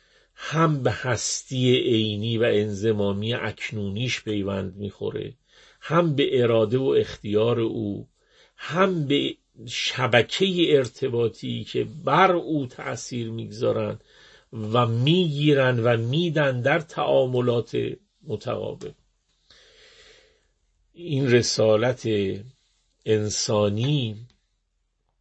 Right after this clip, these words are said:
در دیالکتیک دوگانه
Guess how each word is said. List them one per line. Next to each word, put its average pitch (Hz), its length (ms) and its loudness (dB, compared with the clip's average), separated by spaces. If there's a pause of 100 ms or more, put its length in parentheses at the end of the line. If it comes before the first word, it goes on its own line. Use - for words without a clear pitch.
(640)
در 107 180 4
دیالکتیک 101 1200 2
دوگانه 101 1200 2